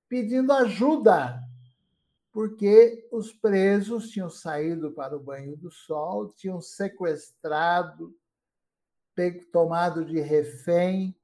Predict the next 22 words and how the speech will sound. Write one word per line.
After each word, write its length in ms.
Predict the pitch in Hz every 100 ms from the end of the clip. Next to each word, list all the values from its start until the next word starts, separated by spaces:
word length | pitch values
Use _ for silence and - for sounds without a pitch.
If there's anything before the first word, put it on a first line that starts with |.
| _ _ _ _ _ _ _ _
algum, 560 | 151 151 151 156 156 151 147
alguns 360 | - 143 143 147
agentes 540 | 139 127 143 139 -
penitenciários, 1120 | - 131 127 - 127 120 - 151 165 175 165 147
algumas 400 | 123 127 127 127
pessoas, 760 | - - - 151 165 170 131
um 140 | 127 123
cabo 300 | 131 135 131
da 120 | 131
Polícia 480 | - 127 127 123 123
Militar, 640 | 139 151 151 165 180 220 226 _ _ _ _ _ _ _ _
e 120 | 220
o 160 | 247 269
ambiente 580 | 254 254 233 220 226 226
estava 440 | 226 - 233 240
terrível, 960 | 226 - 226 185 233 226 165 127 113 - _ _ _ _ _ _
estava 280 | - 160 165
tudo 320 | 165 196 175
bagunçado, 1200 | 156 151 143 127 - - 196 185 170 - 139 143 - _ _ _ -
as 140 | 120
celas 500 | - 165 156 143 -
quebradas, 960 | - 104 101 175 185 180 170 147 151